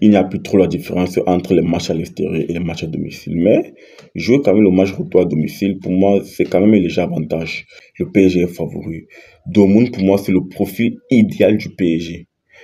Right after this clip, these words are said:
C'est le profil idéal du P S G. Lorsque tu as Kolo Muani, tu as Kylian Mbappé, tu as Ousmane Dembélé, tu as Barcola, que des joueurs qui vont très vite,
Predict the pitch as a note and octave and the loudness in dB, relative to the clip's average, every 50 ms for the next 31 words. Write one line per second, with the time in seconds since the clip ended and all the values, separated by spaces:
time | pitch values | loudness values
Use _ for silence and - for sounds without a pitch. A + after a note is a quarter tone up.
0 | - _ _ _ - C3+ F#2 F2+ F#2 - - - D#3 C#3+ - - A#2 A#2 A2+ A2+ | -20 _ _ _ -2 0 0 0 -2 -4 -6 -6 -6 -4 -2 0 0 0 0 -2
1 | - _ _ - G2 F#2 F2+ F2 D#2+ F2+ F2+ F#2+ F#2+ G2 F#2+ - - D#2 D#2 - | -6 _ _ -2 0 0 0 -2 -2 -2 0 2 2 2 0 -2 -6 -8 -10 -8
2 | - F#2+ E2+ D#2 D2+ D2 D#2+ - - D#2+ E2 E2+ G#2 A#2 A#2 - - - - G#2 | -4 -2 0 0 0 -2 -6 -8 -8 -4 0 2 2 2 0 -2 -8 -4 -2 -2
3 | G2+ G2 - - - F#2 F2+ F2+ F2 F2+ - _ - - F#2+ F2 F2+ F2+ F#2 F#2 | -2 -2 -4 -2 0 0 0 0 -2 -8 -14 _ -4 0 0 2 2 2 2 2
4 | F2 E2 D#2+ E2 E2 D#2+ D2+ - - - _ _ - - - F#2+ F#2 F#2 F#2 - | 0 0 0 0 -2 -2 -4 -4 -8 -12 _ _ -6 0 2 2 2 2 -2 -6
5 | - F#2 F2 F2+ F2+ F#2 F2+ E2+ - - - F2 - - - - F#2 - - - | -4 2 2 4 4 4 2 0 0 -2 -2 -2 -2 -2 0 0 0 0 0 0
6 | F2+ F2+ - - F#2+ F#2 F#2 F#2 F#2 E2 D#2+ D#2 C#2 D2 C#2+ C#2+ - - - F2 | -4 -4 -2 0 0 2 2 2 2 0 0 -2 -2 -2 -4 -4 -4 -2 0 0
7 | F2+ F2+ E2+ F2 F2+ F2 E2 - - E2+ E2+ D#2+ D#2 F2 - - _ _ _ _ | 2 0 0 -4 -6 -8 -8 -6 -2 0 0 0 0 -2 -6 -16 _ _ _ _
8 | - - C#3 C#3 C3 G#2+ G2+ F#2+ F#2 F#2+ G#2+ G2+ - - G#2 F2+ G2 F#2+ F#2+ F#2 | 0 4 4 4 6 6 4 4 4 2 0 0 0 0 0 2 2 0 0 -2
9 | - F2+ E2 D#2+ F#2+ G#2 G#2+ G2+ F#2 F2 G#2+ - - - | -8 -10 -4 0 2 2 2 2 0 -4 -6 -6 -8 -8